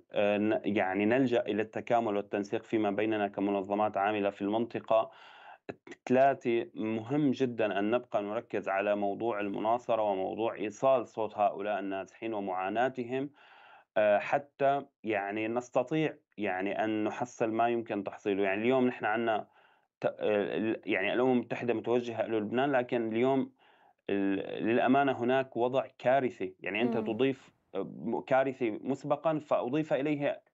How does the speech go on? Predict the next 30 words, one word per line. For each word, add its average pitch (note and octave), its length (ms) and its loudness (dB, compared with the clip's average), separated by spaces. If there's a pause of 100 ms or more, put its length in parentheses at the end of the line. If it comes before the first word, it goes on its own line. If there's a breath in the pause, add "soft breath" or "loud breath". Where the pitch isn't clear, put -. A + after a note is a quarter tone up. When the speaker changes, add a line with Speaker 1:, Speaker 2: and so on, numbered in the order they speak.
(160)
Speaker 1:
آه، G2 500 2
وضع G#2+ 440 0
آخر، G2 220 -6 (360 soft breath)
فاليوم، A2+ 920 0
آه، G2 300 -16 (160)
تعقيد D3 420 -2
فوق B2+ 220 -2
تعقيد، C3 460 -4
فضروري B2 1120 0
أن B2 100 0
نركز A#2+ 420 -2
على G#2+ 220 2
حملات A#2+ 400 -2
المناصرة A#2 520 -2
وعلى G#2 260 0
الجهو-، G#2+ 280 -4
وعلى A2+ 520 2
إيصال، A2 440 0
آه، - 320 -2
صوت B2 340 -2
هؤلاء A2 480 2
أهلنا A#2 320 -4
النازحين، G#2 440 -2
وأنتم B2+ 400 0
أيضًا B2+ 240 0
جزء B2 360 -2
أساسي A#2+ 340 -2
من G2+ 140 0
هذه F#2+ 280 -4
العملية. F#2 640 -6